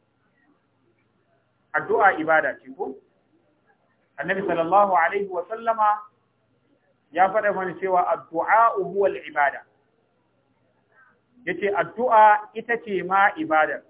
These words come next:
Kai, ba ku nutsu. Yace addu'a ita ce ma ibada. To, kuma duk abin da aka ce ibada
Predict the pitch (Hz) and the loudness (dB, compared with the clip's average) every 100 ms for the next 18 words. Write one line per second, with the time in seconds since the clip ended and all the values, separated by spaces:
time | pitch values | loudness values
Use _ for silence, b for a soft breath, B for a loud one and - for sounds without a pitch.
0 | _ 240 220 - _ _ _ _ _ _ | _ 2 2 0 _ _ _ _ _ _
1 | 165 196 151 139 151 143 _ _ _ _ | -16 -14 -16 -16 -20 -20 _ _ _ _
2 | _ _ _ _ _ _ _ _ _ 370 | _ _ _ _ _ _ _ _ _ _
3 | 466 _ _ _ _ _ _ - 330 190 | _ _ _ _ _ _ _ -8 -6 -4
4 | 202 170 226 262 214 208 214 202 180 175 | -4 -4 -2 2 2 0 -8 -8 -4 -4
5 | - 139 139 135 - _ _ _ _ _ | -4 -6 -6 -6 -14 _ _ _ _ _
6 | _ _ _ _ _ _ _ _ - 180 | _ _ _ _ _ _ _ _ -8 -4
7 | 220 220 240 269 269 262 240 233 226 220 | -2 4 4 6 4 4 2 2 -4 -4
8 | 196 190 208 208 175 | -4 2 4 6 4